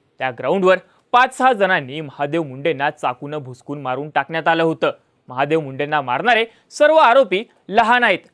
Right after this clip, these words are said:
त्यांना सांगितलं की, "त्याला मारून टाक." त्यांनी लगेच मारूनच टाकलं. त्यानंतर महादेव मुंडेंच्या खुनाच्या घटनेचा परळीतील पीआय सानप यांनी छडा लावला होता. त्यांनी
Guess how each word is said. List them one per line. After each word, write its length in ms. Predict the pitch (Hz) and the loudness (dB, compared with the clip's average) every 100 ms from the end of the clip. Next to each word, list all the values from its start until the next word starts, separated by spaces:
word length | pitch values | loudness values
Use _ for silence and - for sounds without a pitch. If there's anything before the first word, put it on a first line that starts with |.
| _ _ - | _ _ -4
त्यांना 220 | 294 311 | 0 0
सांगितलं 580 | 262 233 269 285 160 180 | 0 0 -2 0 2 2
की, 140 | 214 | -2
"त्याला 340 | 208 127 147 | -8 -2 -2
मारून 340 | 156 147 180 185 | 0 0 0 2
टाक." 260 | 196 156 _ _ _ | 0 0 _ _ _
त्यांनी 320 | 120 143 151 139 | -12 -8 -4 -4
लगेच 340 | 147 214 - _ _ | 0 0 -2 _ _
मारूनच 400 | 156 190 202 214 - | 2 4 4 2 2
टाकलं. 340 | 196 196 160 - - - _ | 0 0 -2 -4 -18 -20 _
त्यानंतर 460 | 285 330 269 165 202 - _ - | 0 2 0 -2 -2 -6 _ -8
महादेव 380 | 196 233 233 262 | 0 2 4 2
मुंडेंच्या 480 | 185 139 143 147 160 | 2 -8 -6 -4 -6
खुनाच्या 440 | - 139 131 156 | -6 -12 -8 -8
घटनेचा 480 | 143 - 135 131 147 | -8 -14 -12 -6 -6
परळीतील 560 | - 135 139 139 143 135 208 | -6 -6 -6 -6 -10 -10 0
पीआय 240 | 240 214 - _ _ - | 0 0 -4 _ _ 0
सानप 360 | 202 226 240 | 2 2 -2
यांनी 220 | 139 131 160 | -6 -8 -12
छडा 300 | - 151 165 | -4 0 2
लावला 240 | 165 165 | 2 2
होता. 280 | 160 - 156 _ _ _ | 0 0 -2 _ _ _
त्यांनी 300 | 285 311 254 | -2 0 -2